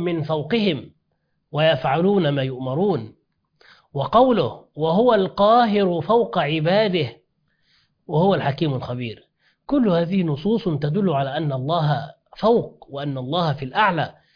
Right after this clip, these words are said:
وأن الله مستوٍ على عرشه وفوق سبع سماواته استواء يليق بجلاله سبحانه وتعالى. فكل، فمن يقول خلاف ذلك فهو إلى الضلال أقرب،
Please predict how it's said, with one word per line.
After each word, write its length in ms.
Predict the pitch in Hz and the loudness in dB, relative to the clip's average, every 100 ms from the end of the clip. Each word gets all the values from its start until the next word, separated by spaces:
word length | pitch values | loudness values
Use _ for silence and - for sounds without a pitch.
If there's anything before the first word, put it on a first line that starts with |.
| _ _ _ | _ _ _
وأن 400 | 143 147 190 156 | -8 -2 0 0
الله 520 | 135 160 175 151 135 | 0 0 2 0 -2
مستوٍ 360 | 127 - 240 190 | -6 -2 0 2
على 320 | 139 131 135 | 0 -4 -2
عرشه 480 | 131 202 160 165 127 - _ _ _ _ _ - | 0 0 -2 -4 -8 -10 _ _ _ _ _ -10
وفوق 440 | 131 185 151 135 | -2 -2 -2 -4
سبع 360 | 127 170 131 127 | -4 -4 -4 -6
سماواته 760 | 123 123 123 147 139 131 117 _ _ _ _ _ _ - | -8 -8 -2 0 0 -2 -8 _ _ _ _ _ _ -18
استواء 600 | 139 - 143 165 160 143 | -18 -6 -2 0 0 -4
يليق 460 | 131 127 165 156 131 | -6 -4 -4 -4 -6
بجلاله 680 | 127 123 123 160 143 123 | -8 -8 -4 -4 -4 -6
سبحانه 400 | 117 123 - 143 | -8 -12 -6 -4
وتعالى. 420 | 113 110 110 95 90 _ _ _ _ _ _ _ | -6 -8 -10 -10 -14 _ _ _ _ _ _ _
فكل، 680 | - 156 151 254 214 190 135 | -4 -2 0 -2 0 -2 -2
فمن 280 | 165 180 196 | -2 0 2
يقول 380 | 160 202 185 139 | 0 0 0 0
خلاف 280 | 147 151 | 0 0
ذلك 640 | 139 135 156 143 135 - _ _ _ _ _ _ | -2 -2 -2 -2 -6 -14 _ _ _ _ _ _
فهو 640 | - 147 180 185 156 135 - _ _ _ _ _ - | -4 0 2 4 2 0 -6 _ _ _ _ _ -4
إلى 380 | 170 156 131 131 | 0 2 0 -2
الضلال 540 | 135 135 139 156 147 | -4 -2 0 0 0
أقرب، 460 | 180 180 165 156 | -2 0 -2 -2